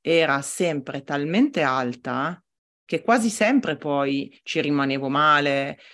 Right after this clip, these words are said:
ehm, passavo dall'adorare le persone, mm,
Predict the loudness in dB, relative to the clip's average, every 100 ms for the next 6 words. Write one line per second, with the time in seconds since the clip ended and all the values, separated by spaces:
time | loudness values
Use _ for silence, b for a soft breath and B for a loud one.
0 | B -8 -6 -4 -6 -4 -4 -6 -8 -8
1 | -8 0 2 2 2 2 2 2 2 2
2 | 2 2 2 -2 -4 -8 -8 -10 -10 -8
3 | -8 -4 -2 -2 -4 _ -12 -10 -8